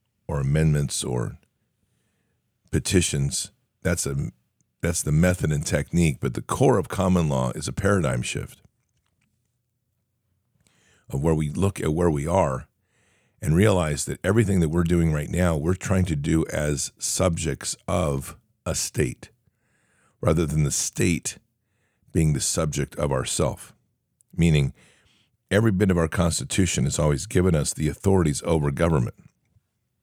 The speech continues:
But it's not something that we willfully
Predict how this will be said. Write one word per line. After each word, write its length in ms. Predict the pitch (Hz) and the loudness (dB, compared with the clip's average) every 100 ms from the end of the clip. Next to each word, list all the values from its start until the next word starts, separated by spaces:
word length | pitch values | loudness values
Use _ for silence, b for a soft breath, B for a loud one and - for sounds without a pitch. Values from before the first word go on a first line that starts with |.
| _ _ _ _ _ _ _ _ _ _ - | _ _ _ _ _ _ _ _ _ _ -10
But 160 | 82 80 | -4 -2
it's 160 | 76 | -2
not 200 | 90 85 | -2 -2
something 560 | - 92 78 73 65 - _ b b b b b b b b _ _ _ _ _ _ _ _ _ - | -2 -2 -2 -2 -4 -6 _ b b b b b b b b _ _ _ _ _ _ _ _ _ -6
that 180 | 85 80 | -4 0
we 140 | 82 | 0
willfully 580 | 76 98 85 98 80 | 2 2 0 -2 -2